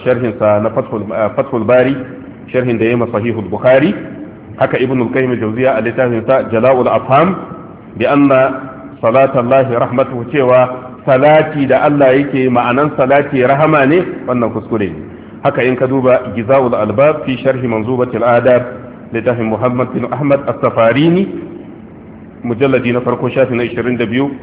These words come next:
da littafin Ibn al-Usaymin Ash-Sharh al-Mumti', inda yake magana akan salati ga Annabi Muhammad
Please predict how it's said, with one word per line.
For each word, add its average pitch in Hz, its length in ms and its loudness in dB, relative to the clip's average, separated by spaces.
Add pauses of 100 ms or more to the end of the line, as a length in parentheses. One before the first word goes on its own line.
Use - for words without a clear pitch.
da 113 80 -4
littafin 127 760 0
Ibn 139 180 -2
al-Usaymin 139 680 0
Ash-Sharh 127 360 -2
al-Mumti', 127 500 0 (1300)
inda 123 240 2
yake 117 160 -2
magana 110 400 2
akan 117 240 -2
salati 117 380 2
ga 101 100 2
Annabi 107 220 0
Muhammad 110 400 0